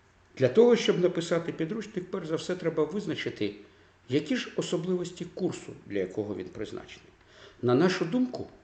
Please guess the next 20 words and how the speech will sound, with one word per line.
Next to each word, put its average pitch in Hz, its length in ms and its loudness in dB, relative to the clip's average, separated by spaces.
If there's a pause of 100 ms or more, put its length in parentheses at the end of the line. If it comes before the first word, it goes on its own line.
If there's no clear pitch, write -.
(140)
особливостями 160 760 2
курсу 160 480 -2
профільного 139 760 -2
рівня 143 260 -6
правознавства 127 680 -4
є 127 160 -2
перш 180 320 -6
за 151 80 2
все - 180 -4
те, 214 240 -2 (460)
що - 220 6
він 247 380 4
є 196 280 4
продовженням 156 1000 0 (320)
вивченого 143 520 0 (640)
в 120 240 -2
дев'ятому 113 580 0
класі. - 440 -4 (300)
Він 117 200 -2
є 120 260 0